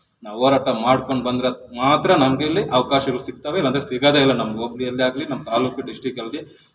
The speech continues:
ಎಲ್ಲೇ ರಿಸರ್ವೇಶನ್ ಕಾನ್ಸ್ಟಿಟ್ಯೂನ್ಸಿ ಆದ್ರೂ ಕೂಡ ನಮ್ಗೆ ಹೋರಾಟ ಮುಖ್ಯ, ಬಹಳ ಮುಖ್ಯ ಹೋರಾಟ ಇದೆ. ಹೋರಾಟ ಮಾಡಿಲ್ಲ ಅಂದ್ರೆ ನಮ್ಗೆ ಏನು ಸಿಗಲ್ಲ, ಏನು ಸೌಲಭ್ಯನೂ ಸಿಗೋದೇ ಇಲ್ಲ. ನಮ್ಮ ಮನೆಯವ್ರಿಗೆ ಬರುತ್ತೆ, ಬರುತ್ತೆ ಅಂದ್ರೆ ಯಾವ ಸೌಲಭ್ಯನೂ ಬರೋದೇ ಇಲ್ಲ, ಸೌಲಭ್ಯನೂ ಬರಲ್ಲ, ಏನು ಬರಲ್ಲ. ನಾವು ಹೋರಾಟ ಮಾತ್ರ ನಮ್ಗೆ ಅವಕಾಶ ಸಿಗ್ತದೆ.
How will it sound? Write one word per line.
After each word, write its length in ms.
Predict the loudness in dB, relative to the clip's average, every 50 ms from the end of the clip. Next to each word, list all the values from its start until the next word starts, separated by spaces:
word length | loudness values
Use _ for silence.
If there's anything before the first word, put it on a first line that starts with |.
| _ _ -14
ಎಲ್ಲೇ 260 | -10 -2 2 2 4
ರಿಸರ್ವೇಶನ್ 500 | 4 2 2 2 2 2 2 0 -2 -4
ಕಾನ್ಸ್ಟಿಟ್ಯೂನ್ಸಿ 600 | -4 -4 -2 -2 -2 -2 -2 -2 -2 0 2 4
ಆದ್ರೂ 300 | 4 4 4 4 0 -4
ಕೂಡ 120 | 0 2
ನಮ್ಗೆ 280 | 2 2 2 0 -4 -4
ಹೋರಾಟ 260 | 0 0 0 0 0
ಮುಖ್ಯ, 420 | -2 -4 -6 -8 -10 -6 -4 -4 -4 -4 -8 -18 -20 -18
ಬಹಳ 240 | -14 -6 0 2 2
ಮುಖ್ಯ 300 | 2 2 0 0 0 2
ಹೋರಾಟ 340 | 2 2 2 2 0 0
ಇದೆ. 300 | -2 -6 -8 -10 -14 -18 -20 -20 _ _ _ _ _ _
ಹೋರಾಟ 320 | -2 2 2 2 4 4
ಮಾಡಿಲ್ಲ 440 | 4 4 4 4 4 4 4 4 4
ಅಂದ್ರೆ 160 | 4 4 4
ನಮ್ಗೆ 280 | 4 2 0 -2 -2 2
ಏನು 220 | 4 6 8 6 6
ಸಿಗಲ್ಲ, 300 | 4 4 4 6 6 6
ಏನು 320 | 4 4 4 4 4 4
ಸೌಲಭ್ಯನೂ 460 | 2 2 4 4 4 4 4 4 2
ಸಿಗೋದೇ 320 | 2 2 4 4 6 6 6
ಇಲ್ಲ. 140 | 4 2 2
ನಮ್ಮ 240 | 0 -2 -2 0
ಮನೆಯವ್ರಿಗೆ 400 | 0 0 2 2 2 2 2 2
ಬರುತ್ತೆ, 320 | 2 0 0 0 -2 -2 -2
ಬರುತ್ತೆ 340 | 0 0 0 0 0 0 0
ಅಂದ್ರೆ 200 | 2 2 0 0 0
ಯಾವ 220 | 2 6 6 6 6
ಸೌಲಭ್ಯನೂ 440 | 6 4 2 2 0 0 0 -2
ಬರೋದೇ 440 | -4 -2 -2 0 2 2 4 4 4
ಇಲ್ಲ, 220 | 4 4 4 2 0
ಸೌಲಭ್ಯನೂ 520 | 0 -2 -2 0 0 0 0 -2 -2 -2
ಬರಲ್ಲ, 220 | 0 2 2 4 2 2 2
ಏನು 220 | 2 4 4 4 2
ಬರಲ್ಲ. 260 | 0 -2 -6 -8 -10 -14 -18 _ _ _ _ _ -6
ನಾವು 140 | -4 -2 4
ಹೋರಾಟ 500 | 6 8 8 8 8 6 2 0 2 2
ಮಾತ್ರ 560 | 4 4 4 4 6 6 6 6 6 4 4
ನಮ್ಗೆ 260 | 4 4 4 4 4
ಅವಕಾಶ 260 | 2 2 4 2 2
ಸಿಗ್ತದೆ. 460 | 2 -2 -8 -12 -10 -6 -2 2 2